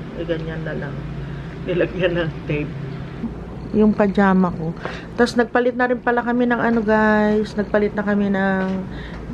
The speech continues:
beddings namin. Ayan. Kasi yung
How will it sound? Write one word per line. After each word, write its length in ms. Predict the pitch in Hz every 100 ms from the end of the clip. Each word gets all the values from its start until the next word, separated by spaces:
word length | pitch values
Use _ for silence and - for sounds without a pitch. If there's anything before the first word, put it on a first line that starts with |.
| - -
beddings 560 | 185 180 190 196 -
namin. 720 | 185 175 170 160 165 170 180 - -
Ayan. 720 | 180 160 151 151 160 175 185 - - - - - - -
Kasi 440 | 185 - 190 180 180
yung 160 | 180